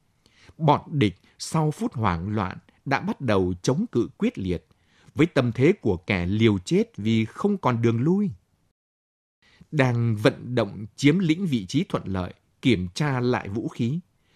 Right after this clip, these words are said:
Hùng bỗng nghe một tiếng nổ chát chúa bên tai, rồi quầng lửa bùng lên cháy rần rật trên vùng đất rộng,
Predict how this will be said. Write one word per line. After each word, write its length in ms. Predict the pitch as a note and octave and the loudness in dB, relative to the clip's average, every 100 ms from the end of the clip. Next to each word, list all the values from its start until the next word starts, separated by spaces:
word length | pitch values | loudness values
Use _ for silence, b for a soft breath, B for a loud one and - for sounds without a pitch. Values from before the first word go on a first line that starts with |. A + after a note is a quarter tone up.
| b b | b b
Hùng 240 | C#3+ C#3+ | 0 2
bỗng 220 | C#3 A#3 F#3+ | 2 0 0
nghe 160 | F3+ | 2
một 200 | D#3+ A#2 | 0 0
tiếng 240 | D3+ A#3 C3+ | -2 0 0
nổ 160 | F#2+ | 0
chát 300 | F2+ F#3+ G#3+ _ | 0 -4 -6 _
chúa 200 | - D3+ | -2 -2
bên 240 | E3+ D#3 C#3 | 0 -4 -4
tai, 320 | C#3+ C#3 C3 - b b b - | -6 -6 -8 -12 b b b -8
rồi 500 | G#2 B2 A2 G#2+ G2 | 0 2 4 2 2
quầng 220 | - A2+ G#2+ | 2 2 4
lửa 200 | G#2 G2 | 2 2
bùng 320 | D3 G#2 F2+ | 2 2 0
lên 260 | C#3+ D3+ | -2 -2
cháy 200 | D3 D#3+ G#3+ | -2 -2 0
rần 220 | B2+ F#2 | -2 -2
rật 260 | A2+ G#2 - | -2 -4 -6
trên 240 | - D#3 C3+ | -2 -2 0
vùng 220 | A2+ F2+ | -2 -2
đất 160 | - - | -4 -6
rộng, 260 | G2+ F2 | -8 -8